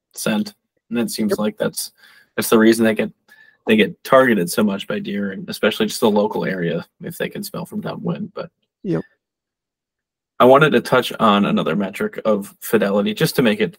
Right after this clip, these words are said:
Speaker 1: super clear. We've kind of already talked about this a little bit, but how often do you see a deer using the same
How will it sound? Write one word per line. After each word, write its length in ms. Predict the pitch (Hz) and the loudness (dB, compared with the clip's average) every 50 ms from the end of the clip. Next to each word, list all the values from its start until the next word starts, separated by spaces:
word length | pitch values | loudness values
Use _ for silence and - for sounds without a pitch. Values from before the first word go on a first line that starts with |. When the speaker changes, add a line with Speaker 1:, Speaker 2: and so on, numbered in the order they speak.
| _ _ | _ _
Speaker 1:
super 320 | - - - 120 107 98 | -10 -2 -2 0 0 0
clear. 240 | 95 - 113 107 101 | -2 2 2 2 4
We've 120 | 107 113 | 2 0
kind 240 | - - - 151 143 | -4 -4 -4 -2 -2
of 60 | 110 104 | 0 0
already 220 | 107 107 104 101 | 0 -2 -2 -4
talked 240 | 101 - 107 101 - | -6 -6 -6 -8 -8
about 180 | - - 104 98 | -8 -10 -8 -8
this 140 | 101 101 - | -10 -12 -10
a 40 | 107 | -12
little 140 | 104 104 | -12 -10
bit, 200 | 101 - 104 - | -8 -8 -8 -6
but 160 | - - - - _ _ - _ _ _ _ _ _ _ _ _ _ _ _ _ _ _ _ _ _ _ _ _ _ _ _ | -8 -12 -12 -14 _ _ -20 _ _ _ _ _ _ _ _ _ _ _ _ _ _ _ _ _ _ _ _ _ _ _ _
how 300 | - - 131 139 160 170 | -4 2 4 4 4 4
often 420 | - - - 226 - - 139 127 117 | 2 2 2 2 2 2 0 -2 -2
do 80 | - | -2
you 120 | 107 104 110 | -4 -4 -6
see 240 | - - 110 110 | -8 -8 -6 -4
a 60 | 107 107 | -4 -4
deer 540 | - 104 107 107 107 107 107 117 123 - _ _ | -4 -6 -6 -4 -4 -6 -6 -8 -10 -16 _ _
using 440 | _ 113 110 110 110 120 113 110 110 | _ -2 -2 0 0 0 -2 0 -2
the 100 | 107 107 | -4 -4
same 640 | - - - - - 110 110 117 117 117 117 127 - | -6 -8 -8 -6 -4 -4 -4 -4 -4 -6 -8 -12 -20